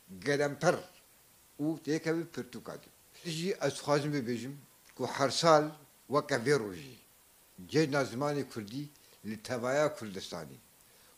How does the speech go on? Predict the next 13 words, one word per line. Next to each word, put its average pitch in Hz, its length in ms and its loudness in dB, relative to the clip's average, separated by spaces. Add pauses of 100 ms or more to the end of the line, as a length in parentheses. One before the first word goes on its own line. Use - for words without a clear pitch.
û 113 140 -6
hemî 143 340 -4
dera 165 280 6
Kurdnişîn 127 680 -4 (840)
bi 120 480 -2
heytehol 127 600 2 (920)
û 113 120 -6
cejin 135 340 2 (640)
û 117 40 -8 (100)
kêf 175 260 8 (520)
û 117 120 -8
şahî 143 420 -2 (120)
û 131 40 -6